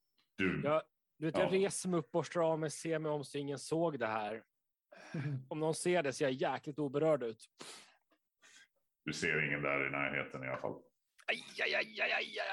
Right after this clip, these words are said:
Speaker 2: aj.
Speaker 1: Du känner dig onekligen inte så lätt på fötterna längre.
Speaker 2: Typiskt.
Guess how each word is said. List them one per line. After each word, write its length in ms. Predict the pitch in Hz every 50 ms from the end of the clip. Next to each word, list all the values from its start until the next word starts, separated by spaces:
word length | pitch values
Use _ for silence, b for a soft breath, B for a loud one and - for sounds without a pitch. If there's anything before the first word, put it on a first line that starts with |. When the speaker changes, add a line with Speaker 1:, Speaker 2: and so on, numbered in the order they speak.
| -
Speaker 2:
aj. 260 | 185 185 175 165 147 B B B B B B B B _ _ b b b b b b b b b b b _ _ _ _ _ _ - - _ _ _ _ _ _ _ _ _ _ _ -
Speaker 1:
Du 120 | 85 85
känner 340 | 82 - 107 90 87 87 87
dig 340 | 87 87 - - - - - -
onekligen 680 | 120 107 95 92 90 92 92 92 - 101 98 92 95
inte 260 | 92 - - - -
så 160 | - - 85 82
lätt 260 | 82 - - - -
på 60 | -
fötterna 500 | - - 95 - - - 85 78 71 69
längre. 360 | 65 65 65 64 64 64 64 - _ _ _ _ _ _ _ _ _ _ _ _ _ - -
Speaker 2:
Typiskt. 560 | 107 101 - _ - - - - - - B